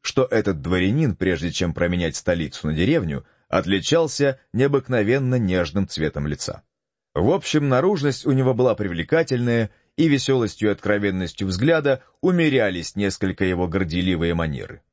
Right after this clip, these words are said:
Судя по костюму, этот маркиз, таков был его титул, живя в глуши, не прерывал своих отношений с хорошими портными и портнихами.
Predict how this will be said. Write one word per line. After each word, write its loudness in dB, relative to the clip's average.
Судя 0
по -2
костюму, 0
этот 0
маркиз, -2
таков 0
был -2
его -4
титул, -4
живя 2
в -6
глуши, 0
не 4
прерывал 2
своих -2
отношений 0
с -4
хорошими 0
портными 0
и 2
портнихами. -4